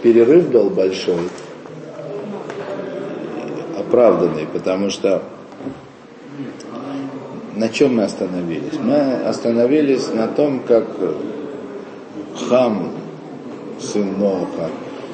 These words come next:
и сын его Кнаан, как они согрешили против Ноаха. И за это были прокляты.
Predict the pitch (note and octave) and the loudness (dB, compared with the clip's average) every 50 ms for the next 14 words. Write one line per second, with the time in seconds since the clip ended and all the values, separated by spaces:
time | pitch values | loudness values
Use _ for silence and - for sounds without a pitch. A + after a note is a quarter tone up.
0 | - - C#3 C3+ D#2+ F2+ F2 - - B2 A#2+ A2+ A2 G2+ G2+ F#2+ F2+ - A2+ G#2 | -12 -12 -10 -4 -4 -4 -2 2 2 4 4 4 2 2 2 0 0 0 -2 0
1 | G#2 G#2 - - C3+ D3 C#3+ C3 A#2+ A2+ A2 - - - - - - - - - | 0 0 2 2 2 2 4 2 0 -2 -2 -4 -8 -8 -10 -10 -10 -10 -12 -12
2 | - - - - C#3 C#3+ C#3 C3+ B2+ A#2 A2 G2+ - G#2+ G2 G#2+ G#2 G#2+ - - | -12 -10 -6 -6 -4 -2 -2 0 2 2 2 2 2 2 2 4 2 2 2 2
3 | C3 B2+ A2+ G2+ F2 G2+ G#2+ A2 G#2+ A2 G2 E2+ - G2+ F2+ D#2+ D2+ D2+ - - | 2 2 2 2 2 2 2 2 2 2 -4 -2 -2 -4 -2 -2 -2 -4 -4 -2
4 | G2 G#2+ A2 B2 C3+ C#3 C#3 B2 A2+ G#2+ A#2 A2+ A2 - - G2+ G2 E2+ - - | 0 0 2 2 0 2 2 0 2 4 4 4 4 2 4 2 2 2 2 -2
5 | D2 D2 C#2+ - C#2+ C2 | -6 -6 -6 -4 -6 -8